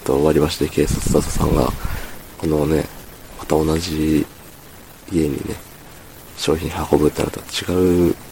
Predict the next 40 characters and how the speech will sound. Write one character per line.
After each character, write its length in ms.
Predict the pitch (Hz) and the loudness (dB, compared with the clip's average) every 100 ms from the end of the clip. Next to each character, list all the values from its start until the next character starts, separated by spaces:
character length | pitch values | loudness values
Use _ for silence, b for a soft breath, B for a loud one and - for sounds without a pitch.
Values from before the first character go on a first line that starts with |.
| - - - - - - - | -20 -20 -20 -20 -20 -8 2
ペ 140 | 90 | 4
ア 60 | 76 | 4
に 80 | 67 | -4
な 80 | |
っ 20 | 85 | -4
て 140 | - | -2
る 80 | - | 0
か 80 | 65 | -2
も 80 | |
し 120 | - - | -2 -4
れ 60 | |
な 60 | - | -4
い 20 | |
で 60 | - | -8
す 140 | - - | -10 -6
し 60 | |
ね。 140 | 73 78 - - B B B B B - - - - - - | -6 -8 -14 -20 B B B B B -20 -20 -20 -20 -12 -4
こ 80 | |
の 60 | 78 | -4
一 80 | - | 0
人 140 | 101 | 0
で 200 | 80 73 | 2 0
出 60 | 73 | -2
て 120 | 85 | -2
く 100 | 78 | 0
る 80 | 71 | 0
か 100 | 73 | -4
も、 100 | - | -6
す 140 | - | 2
ご 140 | 78 65 | 4 4
い 100 | - | 0
し 120 | - | -2
ょ 60 | 80 | 0
ぼ 80 | 76 | 0
く 100 | 69 | -2
れ 80 | 67 | -2
た 120 | - | -2
顔 160 | - - | -2 -2
で、 160 | - - - B B B B - - | -2 -4 -10 B B B B -14 -2
も 260 | 85 76 | 0 0